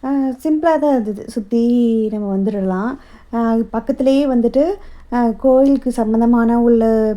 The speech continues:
ரூமு, அப்புறம் வந்து ஏதோ கன்ஸ்ட்ரக்ஷன் ஒர்க்லாம் போயிட்டுருக்கு. கீழேயும் கோவிலோட கன்ஸ்ட்ரக்ஷன் ஒர்க்கும் போயிட்டுருக்கு.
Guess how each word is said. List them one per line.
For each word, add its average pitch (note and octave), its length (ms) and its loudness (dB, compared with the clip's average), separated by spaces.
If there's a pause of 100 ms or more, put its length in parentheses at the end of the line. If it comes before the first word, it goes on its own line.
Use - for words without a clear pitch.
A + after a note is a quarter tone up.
(140)
ரூமு, A3+ 720 2
அப்புறம் A3 340 -2
வந்து A3 280 2
ஏதோ G#3+ 240 2
கன்ஸ்ட்ரக்ஷன் G#3+ 400 -4
ஒர்க்லாம் G3+ 440 -4
போயிட்டுருக்கு. G3+ 560 -6
கீழேயும் C4+ 480 -2
கோவிலோட A#3+ 420 2
கன்ஸ்ட்ரக்ஷன் G#3 580 -4
ஒர்க்கும் B3 240 -4
போயிட்டுருக்கு. G3 500 -2